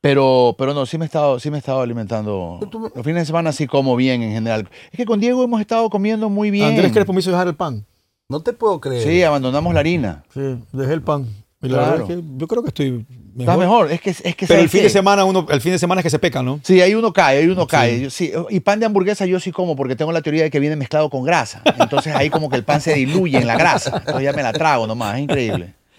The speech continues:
Speaker 1: Eso
Speaker 2: Oye,
Speaker 1: funciona.
Speaker 2: con el cocolón, pana, ¿tú sabías algo de los inicios del cocolón?
Speaker 3: Andrés me contó, sí, me parecen loquísimos,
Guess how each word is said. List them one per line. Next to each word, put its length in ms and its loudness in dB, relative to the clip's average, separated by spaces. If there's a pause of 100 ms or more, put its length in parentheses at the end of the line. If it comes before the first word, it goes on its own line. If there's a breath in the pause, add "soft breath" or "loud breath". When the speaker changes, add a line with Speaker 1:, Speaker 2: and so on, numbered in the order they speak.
(240 loud breath)
Speaker 1:
Eso 140 2
Speaker 2:
Oye, 140 6
Speaker 1:
funciona. 240 2
Speaker 2:
con 80 0
el 80 -4
cocolón, 540 2
pana, 300 -2
¿tú 100 -20
sabías 400 0
algo 180 4
de 60 4
los 120 0
inicios 280 -4
del 80 -6
cocolón? 360 0
Speaker 3:
Andrés 380 6
me 120 2
contó, 600 2
sí, 140 -6
me 160 0
parecen 420 0
loquísimos, 640 0